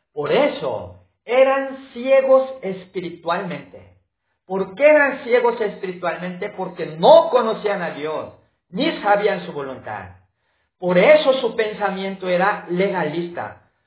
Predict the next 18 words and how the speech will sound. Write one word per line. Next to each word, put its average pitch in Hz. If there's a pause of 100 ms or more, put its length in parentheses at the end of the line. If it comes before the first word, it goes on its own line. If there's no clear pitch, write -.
(120)
Si 196
le 180
pasaba 247
algo, 269
"Oh, 208
Dios 185
me 190
castiga, 156
yo 208
hice 180
algo 151
malo, 135
o 151
esa 214
persona 180
hizo 147
algo 131
malo". 120